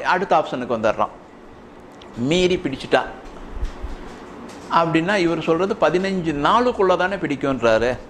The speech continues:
இவர் பேசி முடிச்சதுலேருந்து கணக்கு எடுத்துக்கலாம். இந்த நாள் வரைக்கும் நாம் அதுக்கு உண்டான ஒரு இது வச்சிடலாம். அந்த நே-, நாள் முடிஞ்சு ஒரு நாளிகை வரைக்கும்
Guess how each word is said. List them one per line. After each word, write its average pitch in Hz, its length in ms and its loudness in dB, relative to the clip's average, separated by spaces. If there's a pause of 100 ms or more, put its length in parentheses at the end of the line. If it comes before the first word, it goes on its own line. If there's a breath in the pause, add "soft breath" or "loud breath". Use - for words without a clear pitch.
(640)
இவர் 165 280 4
பேசி 196 320 0
முடிச்சதுலேருந்து 160 720 2
கணக்கு 143 300 -2
எடுத்துக்கலாம். 120 480 0 (800)
இந்த 202 400 2
நாள் 180 300 2
வரைக்கும் 170 460 -2
நாம் 160 320 2
அதுக்கு 135 200 -4
உண்டான 131 360 0
ஒரு 117 200 0
இது 131 200 -2
வச்சிடலாம். 110 460 0 (560)
அந்த 214 580 0
நே-, 165 500 -2
நாள் 170 420 2
முடிஞ்சு 185 720 -4 (220)
ஒரு 180 280 4
நாளிகை 180 600 2
வரைக்கும் 127 480 2